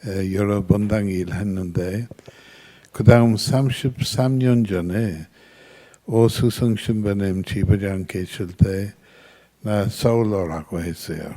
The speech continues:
사 년 동안만. 그래서 그때 어쩔 수 없이 서울 왔는데 그래서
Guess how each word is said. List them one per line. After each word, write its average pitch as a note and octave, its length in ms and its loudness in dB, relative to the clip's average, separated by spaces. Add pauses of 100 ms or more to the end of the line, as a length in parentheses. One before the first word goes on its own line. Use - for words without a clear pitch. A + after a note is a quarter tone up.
사 A#2+ 280 2
년 A#2 280 2
동안만. E2 640 -10 (920)
그래서 G#2 680 -2
그때 G#2 800 -2 (400)
어쩔 G#2 380 -2
수 - 180 -4
없이 G#2 480 -2
서울 G2+ 400 -2
왔는데 G2 840 -2 (960)
그래서 G#2 420 0